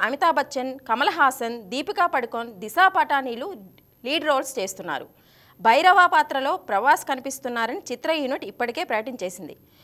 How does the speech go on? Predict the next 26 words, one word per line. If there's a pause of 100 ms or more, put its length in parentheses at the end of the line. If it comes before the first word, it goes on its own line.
(220)
మరోవైపు (440)
పద్మావతి (100)
పాత్రలో (120)
దీపిక, (480)
అశ్వత్థామ (100)
పాత్రలో (100)
అమితాబ్ (160)
కనిపిస్తారనే
టాక్
వినిపిస్తోంది. (440)
అయితే (440)
కల్కి (220)
వాస్తవానికి (180)
మే (140)
తొమ్మిదిన (100)
విడుదల (100)
కావాల్సి
ఉంది. (460)
నిర్మాత (120)
అశ్విని
దత్తుకు (140)
కలిసొచ్చే (100)
డేట్
కావడంతో (380)
ఆ (100)
రోజును